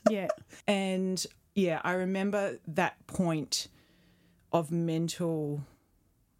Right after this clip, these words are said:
Speaker 2: like, you really do pass through a, you know, it is a,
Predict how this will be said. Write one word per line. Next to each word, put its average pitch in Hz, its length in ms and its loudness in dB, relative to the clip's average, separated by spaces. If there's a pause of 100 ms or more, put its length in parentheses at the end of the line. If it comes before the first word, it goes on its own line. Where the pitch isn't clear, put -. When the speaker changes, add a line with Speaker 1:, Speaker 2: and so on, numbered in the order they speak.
(160)
Speaker 2:
like, 185 160 2
you 175 120 0
really 170 280 0
do 151 260 -2
pass - 460 -2
through 143 560 -2 (200)
a, 143 560 -2 (1000)
you 175 100 2
know, 165 80 0
it 165 140 0
is 147 140 -4
a, 127 60 -8